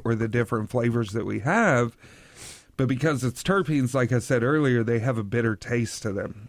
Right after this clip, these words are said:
So it used to be our products, they would taste really good on the front of your tongue,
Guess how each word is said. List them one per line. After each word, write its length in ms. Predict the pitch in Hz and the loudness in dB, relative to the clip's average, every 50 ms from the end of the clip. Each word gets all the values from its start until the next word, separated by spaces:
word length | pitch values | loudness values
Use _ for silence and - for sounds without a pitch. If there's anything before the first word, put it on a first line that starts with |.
| - | -16
So 460 | - - - 143 131 123 127 123 113 - - - - - - - - _ - - _ _ | -8 -2 0 2 4 4 4 2 0 -2 -8 -16 -20 -20 -20 -20 -20 _ -20 -20 _ _
it 140 | 110 123 101 | -10 -8 -6
used 340 | 139 147 185 226 214 - - | -4 -2 0 0 -2 -2 -2
to 40 | 202 | 0
be 160 | 165 180 165 | 2 2 4
our 120 | 151 139 | 4 2
products, 580 | 127 - 160 - 151 156 156 151 131 - - - - | 2 0 -2 0 2 2 0 0 -2 -6 -10 -10 -4
they 160 | - 135 135 | -2 0 0
would 180 | 123 123 123 113 | 2 0 -2 -2
taste 320 | - 147 156 143 - - | -2 -2 -2 -4 -4 -2
really 220 | 143 143 135 135 127 | -2 0 0 0 0
good 180 | 120 139 131 | 0 0 0
on 160 | 135 135 127 123 | 0 0 0 0
the 80 | 117 | -2
front 240 | - - 131 135 139 | -2 0 0 0 0
of 60 | 143 | 0
your 140 | 143 143 143 | 0 -2 -2
tongue, 360 | 135 156 151 147 151 139 123 | -2 -2 -2 -2 -2 -4 -6